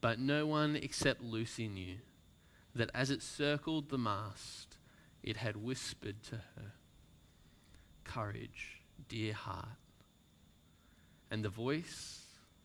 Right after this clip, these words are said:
the voice she was sure was that of a lion, the lion,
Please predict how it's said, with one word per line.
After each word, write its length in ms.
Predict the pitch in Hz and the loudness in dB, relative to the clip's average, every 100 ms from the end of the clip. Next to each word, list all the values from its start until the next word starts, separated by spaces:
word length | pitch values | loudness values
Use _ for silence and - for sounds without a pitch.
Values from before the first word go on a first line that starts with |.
| - - - - | -20 -20 -20 -10
the 140 | 104 104 | -2 0
voice 580 | 107 147 170 165 - - | 2 2 2 0 -8 -10
she 240 | - 151 | -2 2
was 140 | 143 143 | 2 0
sure 560 | - 110 101 92 98 - - - - | -4 -6 -6 -6 -8 -12 -20 -20 -4
was 220 | 98 92 | -4 2
that 240 | 113 117 - | 4 4 2
of 100 | 104 | -6
a 60 | 107 | -4
lion, 600 | 101 104 101 92 107 98 - - - - - - - - - - - - 113 107 | -4 -6 -6 -6 -8 -12 -18 -20 -20 -20 -20 -20 -20 -20 -20 -20 -20 -16 -12 -2
the 160 | 117 | 0
lion, 560 | 104 98 98 113 110 | 2 0 0 -4 -10